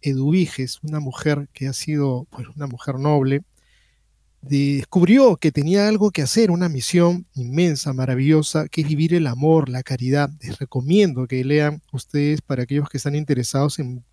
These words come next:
ser la parte de la acción de Dios en el mundo, mirar el ejemplo de esta mujer Eduviges, como también de Santa Margarita María Lacoque,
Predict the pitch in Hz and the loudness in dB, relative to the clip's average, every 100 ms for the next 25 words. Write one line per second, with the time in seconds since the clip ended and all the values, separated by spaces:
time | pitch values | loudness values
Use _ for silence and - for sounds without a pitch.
0 | _ - - 185 170 156 135 - - 170 | _ -2 2 2 2 -4 -6 -6 -2 0
1 | 160 151 170 160 131 127 - 156 151 135 | 0 -4 0 0 0 -2 0 0 2 4
2 | 151 156 - 143 123 135 156 147 160 - | 4 4 0 -6 -6 -2 -2 2 0 0
3 | - - - - 156 196 170 180 165 151 | -12 -20 -10 -2 2 2 2 -2 0 0
4 | 156 175 135 - 160 151 139 165 185 - | 0 -4 -6 -4 0 2 2 0 -2 -2
5 | 143 131 131 147 180 185 170 143 131 135 | -2 -2 -2 -2 0 0 0 -6 -8 -6
6 | 131 123 135 - 156 123 135 147 135 123 | -4 -4 -4 -2 -2 -2 0 0 0 -2
7 | 151 127 147 | -2 -2 -6